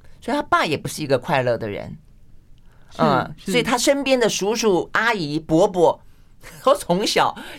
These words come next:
Speaker 1: 在的那个环境里面，公爵夫人在那块也都不是一个一般正常的孩子可以碰到的一些该要有的温馨的、快乐的、幸福的环境，所以也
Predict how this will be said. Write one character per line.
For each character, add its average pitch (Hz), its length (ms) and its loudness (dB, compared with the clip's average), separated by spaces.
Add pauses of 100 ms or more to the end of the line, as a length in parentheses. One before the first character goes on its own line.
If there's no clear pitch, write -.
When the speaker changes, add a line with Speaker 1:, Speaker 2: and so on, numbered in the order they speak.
Speaker 1:
在 294 240 2
的 160 140 0
那 190 100 -4
个 156 100 0
环 127 280 -2
境 143 180 -6
里 101 80 -8
面， 120 260 -8 (220)
公 170 160 -2
爵 151 80 2
夫 143 120 -2
人 135 60 2
在 139 120 0
那 135 80 0
块 123 160 0
也 185 240 0
都 359 200 -2
不 330 160 -4
是 294 160 0
一 233 140 -4
个 170 320 2 (320)
一 269 80 -8
般 247 180 0
正 233 220 -2
常 147 180 -6
的 117 80 -2
孩 117 240 -4
子 117 280 -8 (200)
可 - 60 -4
以 156 60 0
碰 156 240 -2
到 135 180 2
的 113 100 -6
一 113 200 -8
些 117 520 -2 (680)
该 151 100 4
要 127 200 2
有 110 140 -8
的 120 160 -8
温 160 160 -2
馨 185 260 -6
的、 156 260 0
快 170 220 -2
乐 147 180 0
的、 101 220 -2
幸 180 260 -4
福 117 160 -8
的 110 120 0
环 98 240 -6
境， - 200 -8 (380)
所 320 100 -2
以 262 260 0
也 135 280 0